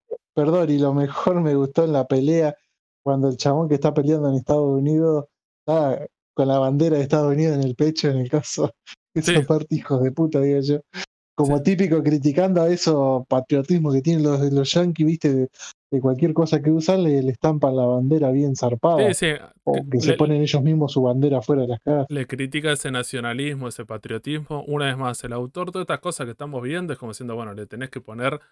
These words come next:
Speaker 2: no son tan su-, son sutiles algunas, alguna me parece que tiene como una, una otra lectura, otra relectura, una vez que la volvés a le-, a leer, porque son bastante rápido, podés encontrar un montón de otras cosas.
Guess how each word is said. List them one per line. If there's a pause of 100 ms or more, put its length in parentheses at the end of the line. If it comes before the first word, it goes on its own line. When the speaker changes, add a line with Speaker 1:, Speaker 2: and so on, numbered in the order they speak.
(440)
Speaker 2:
no
son
tan
su-,
son
sutiles
algunas, (600)
alguna
me
parece
que
tiene
como
una, (120)
una (140)
otra
lectura,
otra (160)
relectura,
una
vez
que
la
volvés
a
le-,
a
leer,
porque
son
bastante
rápido,
podés
encontrar
un
montón
de
otras
cosas.